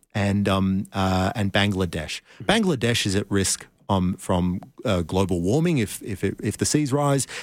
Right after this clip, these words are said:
Speaker 1: The Netherlands is not at risk because the Netherlands is rich, it has stable institutions, um, and it can deal with those things, but Bangladesh can't. We need to be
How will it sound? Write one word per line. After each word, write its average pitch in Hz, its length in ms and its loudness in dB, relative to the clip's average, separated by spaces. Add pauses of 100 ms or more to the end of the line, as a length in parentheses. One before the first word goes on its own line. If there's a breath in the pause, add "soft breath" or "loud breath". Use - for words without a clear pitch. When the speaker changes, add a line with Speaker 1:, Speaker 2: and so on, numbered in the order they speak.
Speaker 1:
The 117 80 0
Netherlands 110 500 2
is 95 180 -2
not 90 220 -2 (400 soft breath)
at 92 160 -4
risk 85 360 -2
because 92 260 -2
the 90 100 0
Netherlands 110 480 2
is 87 140 -4
rich, 104 280 -2
it - 80 -8
has 85 160 -12
stable 95 380 0
institutions, 92 720 -2 (380 loud breath)
um, 98 240 -2
and 107 120 2
it 107 100 0
can 98 120 0
deal 90 180 0
with 87 100 -2
those 87 180 0
things, 85 200 -6
but - 140 -20
Bangladesh 82 480 -6
can't. 85 320 -8
We 113 100 0
need 113 180 0
to - 60 -6
be 85 300 -4